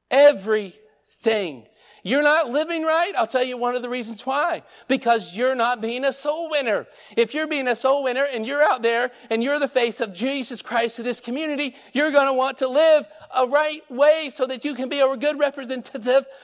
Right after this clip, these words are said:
of Jesus Christ to those who you're winning to Christ and who are, you're asking them to follow you.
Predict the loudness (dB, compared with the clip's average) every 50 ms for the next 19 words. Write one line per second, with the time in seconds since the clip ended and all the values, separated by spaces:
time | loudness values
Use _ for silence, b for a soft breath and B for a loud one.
0 | B B B 2 2 2 0 -4 -4 -4 -4 -6 -4 -2 -2 -2 -2 -4 -8 -6
1 | -6 -2 2 2 2 2 0 -2 -8 -10 -8 -6 -6 -2 -2 -2 -2 -2 -6 -6
2 | -10 -6 -4 -4 -4 -4 -8 -12 B B B B B 0 0 0 0 0 2 2
3 | 2 2 0 -4 -4 -4 -2 -2 -2 -2 -4 -6 -10 -6 -2 -2 -2 -2 -2 -6
4 | -2 0 0 0 0 0 -2 -2 -2 -2 0 0 -2 -2 -4 -8